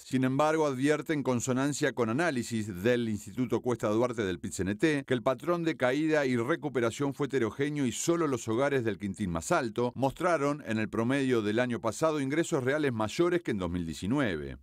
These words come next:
De acuerdo con las gráficas de Exante, todos los quintiles aumentaron en dos mil veintitrés su poder adquisitivo en comparación con dos mil veintidós, pero solo el más alto lo tuvo con respecto a dos mil diecinueve.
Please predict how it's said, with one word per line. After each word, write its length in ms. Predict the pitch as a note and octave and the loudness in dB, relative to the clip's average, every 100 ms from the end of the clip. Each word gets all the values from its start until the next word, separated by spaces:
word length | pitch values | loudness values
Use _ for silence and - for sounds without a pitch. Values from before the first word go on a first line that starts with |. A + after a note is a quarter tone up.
| - | -4
De 80 | A2 | 0
acuerdo 300 | G#2+ B2+ B2 | 2 2 2
con 100 | A#2+ | 2
las 100 | A2 | 0
gráficas 460 | A#2 C3 B2+ A#2+ | 2 0 0 -2
de 60 | G#2+ | -2
Exante, 480 | G2 - C3 C3+ A#2+ | -2 0 0 0 -2
todos 260 | C3+ C3+ | 0 0
los 120 | B2 A2+ | 0 0
quintiles 440 | A2+ G#2+ B2+ A#2+ | -2 -2 -2 0
aumentaron 540 | A#2+ G#2 G#2 B2+ B2 | 0 0 0 0 0
en 80 | G#2 | 0
dos 120 | G2 | 0
mil 140 | G2 C3 | 0 0
veintitrés 440 | A#2+ G2 F#2+ B2 | -2 -2 -2 -2
su 120 | - | -2
poder 260 | F#2+ G#2+ A#2+ | 0 2 2
adquisitivo 640 | G#2+ F#2 F2+ E2+ B2+ C3+ | -2 -4 -10 -4 0 2
en 60 | A2+ | 0
comparación 540 | F#2+ F2 F#2 F2+ A#2 | -2 -2 -2 -2 -4
con 120 | G#2 E2+ | -4 -4
dos 120 | D#2+ | -4
mil 80 | F2+ | -2
veintidós, 560 | F2 E2 B2 D#3 C3+ | -2 0 2 2 0
pero 180 | - C3 | 0 0
solo 200 | - F#3 | 2 0
el 60 | E3+ | 0
más 200 | C#3 E3 | -2 0
alto 220 | D#3+ E3 | -2 0
lo 140 | A#2+ | 0
tuvo 260 | G#2+ F3 E3+ | 2 2 2
con 160 | C3+ A#2+ | 2 -2
respecto 420 | F3 D#3+ E3 E3+ | 0 -2 -2 0
a 40 | |
dos 120 | B2 | -2
mil 140 | E2+ E2 | -2 -6
diecinueve. 720 | C#2+ - F#2+ C3+ F#2 C#2+ A#1 | -8 -4 0 0 0 -4 -8